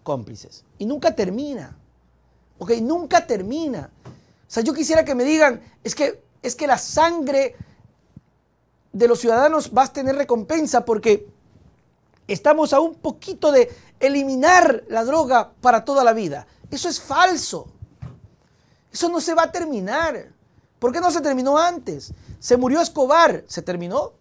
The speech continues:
Lo tienen preso al Chapo, ¿se terminó? No se termina, hay que combatirla,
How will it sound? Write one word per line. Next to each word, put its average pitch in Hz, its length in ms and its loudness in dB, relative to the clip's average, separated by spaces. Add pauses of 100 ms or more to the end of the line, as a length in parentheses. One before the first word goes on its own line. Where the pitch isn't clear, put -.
(480)
Lo 220 120 -6
tienen 311 280 -2
preso 330 220 0
al 302 120 2
Chapo, 311 400 0
¿se 175 140 -6
terminó? 175 500 -8 (1400)
No 311 80 -10
se - 140 -4
termina, 269 720 -4
hay 190 100 -8
que 254 120 -10
combatirla, 208 760 -4